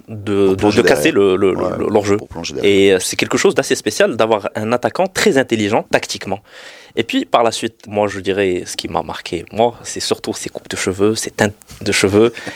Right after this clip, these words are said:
Speaker 1: et surtout, surtout, sa célébration de but. Je pense que on a très rarement vu un joueur marocain qui a une célébration.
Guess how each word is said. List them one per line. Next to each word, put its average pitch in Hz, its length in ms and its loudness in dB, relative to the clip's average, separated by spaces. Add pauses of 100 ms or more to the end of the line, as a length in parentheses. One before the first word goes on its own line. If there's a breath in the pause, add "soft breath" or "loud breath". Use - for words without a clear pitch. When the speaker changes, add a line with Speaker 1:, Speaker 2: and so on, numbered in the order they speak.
(160 loud breath)
Speaker 1:
et 147 40 2
surtout, - 300 0
surtout, - 320 0 (360 loud breath)
sa - 120 2
célébration 95 500 -2
de 92 120 -10
but. - 300 -16 (120)
Je - 80 -8
pense - 180 -2
que 95 260 0 (140)
on 92 140 -2
a 90 60 0
très - 200 0
rarement 101 300 2
vu 101 260 0 (140)
un 101 100 -6
joueur 104 320 2
marocain 107 400 0
qui - 160 -2
a - 20 0
une 92 80 -4
célébration. 95 520 -2